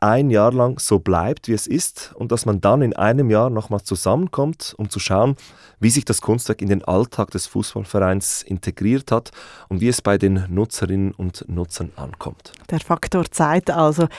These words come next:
Speaker 2: Was hält denn Vereinspräsident Martin Skraken von dieser Lösung?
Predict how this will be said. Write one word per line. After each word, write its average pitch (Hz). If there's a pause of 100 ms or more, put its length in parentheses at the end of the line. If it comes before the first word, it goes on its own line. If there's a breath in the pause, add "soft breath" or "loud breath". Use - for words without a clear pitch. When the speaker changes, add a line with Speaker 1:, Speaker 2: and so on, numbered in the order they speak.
(200 loud breath)
Speaker 2:
Was -
hält 160
denn 285
Vereinspräsident 247
Martin 240
Skraken 240
von 233
dieser 233
Lösung? 233